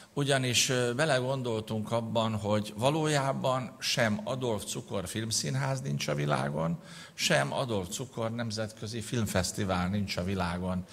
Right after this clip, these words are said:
Hát akkor itt az ideje, hogy legyen, és íme itt van. Ö, azt hiszem, hogy ez pontosan egy olyan térség,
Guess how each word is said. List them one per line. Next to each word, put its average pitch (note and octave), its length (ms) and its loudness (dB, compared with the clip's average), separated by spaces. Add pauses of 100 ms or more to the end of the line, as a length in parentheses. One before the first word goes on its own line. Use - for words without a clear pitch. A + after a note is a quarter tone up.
(240)
Hát B2 260 2
akkor A#2 240 -2
itt A#2 220 -6
az F#2 140 -2
ideje, F#2+ 300 -2
hogy F#2 180 -2
legyen, F2+ 480 -4
és G2 220 -4
íme A2+ 380 -2 (200)
itt F#2 180 -6
van. - 220 -8 (880)
Ö, B2+ 280 0 (220)
azt F3+ 280 0
hiszem, C#3 680 2 (120)
hogy A2+ 680 0 (300)
ez - 220 2
pontosan C3+ 640 2
egy G#2 240 2
olyan G#2+ 440 2
térség, A2+ 840 0